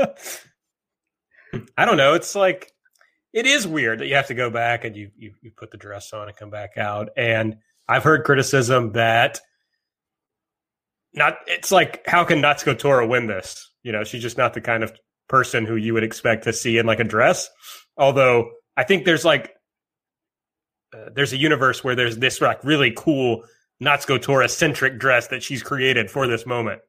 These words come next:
you know? So I'm not sure I buy that. I just kinda like, it's goofy, it's silly, but it's, like, cute, it's whimsical, it's, it's wrestling. I like it.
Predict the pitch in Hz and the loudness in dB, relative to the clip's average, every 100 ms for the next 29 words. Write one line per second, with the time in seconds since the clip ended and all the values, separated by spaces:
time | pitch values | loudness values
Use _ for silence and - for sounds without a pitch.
0 | _ 120 117 127 - _ _ _ _ - | _ -6 -2 -2 -4 _ _ _ _ -4
1 | 131 120 110 - _ _ - 156 180 165 | 0 0 -2 -10 _ _ -4 -2 4 2
2 | 123 139 139 143 185 - 180 214 - 269 | 4 4 4 4 2 -2 -8 -4 2 2
3 | 233 202 220 214 _ _ _ _ _ _ | 2 2 0 -4 _ _ _ _ _ _
4 | 330 311 214 226 311 - 135 120 139 - | -8 -6 -4 0 0 2 0 0 -2 -6
5 | 302 294 208 127 127 170 180 185 208 208 | 0 2 2 0 0 -2 0 0 -2 -2
6 | 254 240 127 117 180 220 170 - 117 117 | -2 0 0 0 2 2 2 -2 -2 -2
7 | 175 - - - 175 175 165 240 254 151 | -2 -4 -16 -6 -6 -2 2 2 2 0
8 | 107 98 _ _ _ 151 170 175 - | 0 -2 _ _ _ 4 4 2 -2